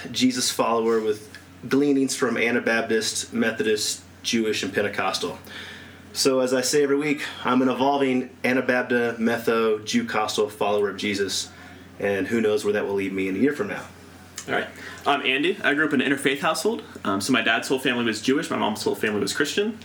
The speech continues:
Speaker 2: Um, when I was I guess in elementary school, I decided Christianity was for me, partially 'cause my community was there, and that faith has evolved ever since. Um, I am heavily influenced now by process thought and process theology,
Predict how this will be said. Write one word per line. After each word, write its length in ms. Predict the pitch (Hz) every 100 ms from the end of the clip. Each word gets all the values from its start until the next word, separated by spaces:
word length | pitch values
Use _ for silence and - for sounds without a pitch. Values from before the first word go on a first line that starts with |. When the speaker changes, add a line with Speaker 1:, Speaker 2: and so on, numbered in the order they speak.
| -
Speaker 2:
Um, 420 | 101 104 101 92
when 140 | 120
I 140 | 110 113
was 440 | 113 107 101 - - - - - -
I 80 |
guess 280 | 139 151 -
in 320 | 131 117 104
elementary 440 | 107 123 120 120 135
school, 280 | - 131 120
I 160 | 101
decided 500 | 107 104 120 110 -
Christianity 500 | - 139 131 120 127
was 140 | 117 113
for 160 | 127
me, 160 | 117 131
partially 280 | - 127 139
'cause 100 | 120
my 100 | 104
community 320 | - 135 151
was 140 | 170
there, 260 | 175 180 214
and 440 | - 113 110 107 107
that 220 | 247 -
faith 160 | 123 117
has 120 | 113
evolved 340 | 101 104 -
ever 160 | 104 -
since. 480 | 110 107 - - 113
Um, 300 | 107 87 85 - - - - - -
I 320 | 107 117 123
am 200 | 117 110 104
heavily 260 | 156 143
influenced 400 | 131 147 131 -
now 260 | 120 110 117
by 160 | 104
process 500 | - 123 113 - 156
thought 260 | - 196 196
and 100 | 123
process 340 | - - 127
theology, 540 | - 113 127 147 214